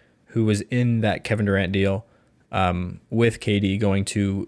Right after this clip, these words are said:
the Phoenix Suns from the Nets. And so, you know, this is another homecoming, him going to the team that drafted him in the Phoenix Suns. Uh, and then the last one I have written down here is Bruno Fernando going from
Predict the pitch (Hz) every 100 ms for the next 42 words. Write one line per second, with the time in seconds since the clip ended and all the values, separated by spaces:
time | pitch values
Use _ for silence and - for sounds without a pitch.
0 | - 110 104 - 107 98 - 107 98 104
1 | - - 104 101 95 95 - - - _
2 | _ _ _ _ 107 104 110 107 104 104
3 | 107 107 101 104 107 107 107 110 107 107
4 | - _ _ _ _ - - 110 104 101
5 | 104 101 104 - - 107 98 - 107 101
6 | 110 104 110 107 104 95 92 107 - -
7 | 127 131 123 - _ _ _ _ _ -
8 | 104 104 110 107 104 104 123 127 - 113
9 | 104 104 107 107 92 104 101 101 107 104
10 | 98 95 107 120 131 117 - 104 107 104
11 | 95 95 101 _ _ _ _ _ - 120
12 | 107 101 101 - 101 101 98